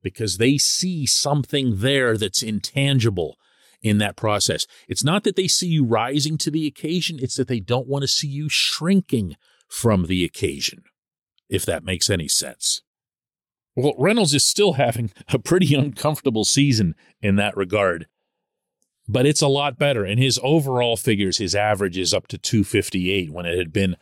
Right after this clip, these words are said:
poking around two hundred for most of the first two months. Uh, his home runs are obviously at a nice, healthy pace,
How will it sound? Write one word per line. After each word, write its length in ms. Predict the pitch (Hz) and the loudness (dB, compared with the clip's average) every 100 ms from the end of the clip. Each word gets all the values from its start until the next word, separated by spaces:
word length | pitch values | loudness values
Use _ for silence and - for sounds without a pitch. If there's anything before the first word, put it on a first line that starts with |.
| - _ | -14 _
poking 380 | - 104 107 95 | 0 0 0 -4
around 340 | 95 95 92 | -2 -2 -2
two 220 | - 110 | -2 0
hundred 380 | 92 117 107 82 | 0 0 0 -2
for 100 | - | -2
most 320 | 87 90 95 | 0 0 0
of 80 | 104 | -2
the 140 | 85 82 _ _ _ _ | -4 -10 _ _ _ _
first 360 | 101 92 - | 0 2 2
two 180 | - 107 | 2 2
months. 420 | 95 92 78 - - _ _ _ - | 2 0 -2 -4 -4 _ _ _ -6
Uh, 200 | 87 90 | -2 2
his 200 | 110 - | 2 4
home 300 | 123 120 117 | 2 4 2
runs 240 | 113 101 | 0 0
are 140 | 101 | 0
obviously 600 | 95 101 95 92 - 98 | 0 0 0 0 0 0
at 80 | 90 | 0
a 60 | 92 | -2
nice, 320 | 87 92 - | -4 -4 -2
healthy 380 | 101 87 - 87 | 0 -2 0 -4
pace, 520 | - 92 82 - - | -2 -2 0 -2 -2